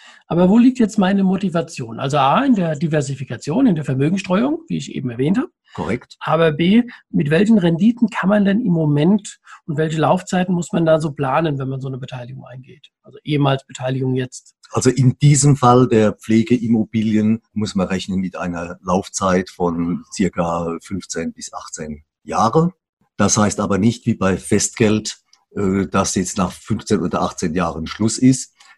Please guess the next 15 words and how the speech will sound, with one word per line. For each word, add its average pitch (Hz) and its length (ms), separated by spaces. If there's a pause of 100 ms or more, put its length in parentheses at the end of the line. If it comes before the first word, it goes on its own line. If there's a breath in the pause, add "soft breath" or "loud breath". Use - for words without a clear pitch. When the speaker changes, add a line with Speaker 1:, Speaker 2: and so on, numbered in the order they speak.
Speaker 2:
Die 92 60
Laufzeit 110 640
bei 98 120
so 104 120
einer 95 140
Beteiligung, 90 840
die 87 540
kann 90 500
erheblich 113 920
nach 92 220
oben, 110 580
aber - 260
auch - 180
nach 110 140
unten - 500